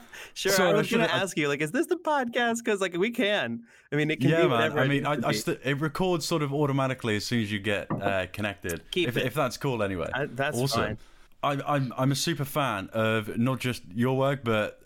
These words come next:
Speaker 2: the, the, the places that you've worked at and stuff. And I was just wondering if you could maybe tell us a bit about how you got into the industry and where you started. I, I've seen
Speaker 1: Sure.
Speaker 2: that you studied at, uh, Vassar College?
Speaker 1: Yes.
Speaker 2: Oh, Vassar
Speaker 1: I
Speaker 2: College, yeah.
Speaker 1: did. Yeah. Let me give you the whole rundown.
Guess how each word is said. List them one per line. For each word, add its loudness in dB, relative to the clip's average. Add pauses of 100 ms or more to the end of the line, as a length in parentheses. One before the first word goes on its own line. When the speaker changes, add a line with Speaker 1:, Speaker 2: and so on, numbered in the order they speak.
(140)
Speaker 2:
the, -2
the, 0
the -10
places -4
that -4
you've -2
worked 0
at -4
and -4
stuff. 0 (320)
And 0
I 0
was -2
just -4
wondering 0
if -4
you 0
could 0
maybe 0
tell -2
us -4
a -2
bit -2
about -2 (240)
how -2
you 0
got 0
into -2
the 0
industry 0
and -2
where 2
you 0
started. 0
I, -2 (120)
I've 0
seen 2
Speaker 1:
Sure. 4
Speaker 2:
that 2
you -2
studied -2
at, -2
uh, -2 (260)
Vassar -2
College? -2
Speaker 1:
Yes. 0
Speaker 2:
Oh, 2
Vassar -6
Speaker 1:
I -8
Speaker 2:
College, -2
yeah. 4
Speaker 1:
did. -2
Yeah. 0
Let -2
me -2
give 0
you 4
the 2
whole 2
rundown. 0